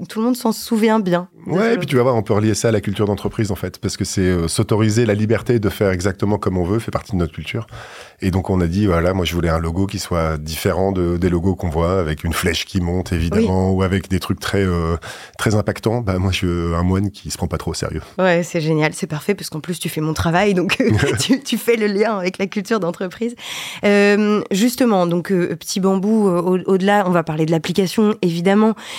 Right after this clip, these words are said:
Speaker 1: C'est une appli qui cartonne, dix millions d'utilisateurs.
Speaker 2: Ouais, on arrive à onze, là. Onze millions.
Speaker 1: Onze millions d'utilisateurs,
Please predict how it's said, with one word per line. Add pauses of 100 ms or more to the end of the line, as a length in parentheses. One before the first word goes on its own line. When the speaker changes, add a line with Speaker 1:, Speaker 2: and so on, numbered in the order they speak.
(100)
Speaker 1:
C'est
une
appli
qui
cartonne,
dix
millions
d'utilisateurs.
Speaker 2:
Ouais,
on
arrive
à
onze,
là. (240)
Onze
millions.
Speaker 1:
Onze
millions
d'utilisateurs,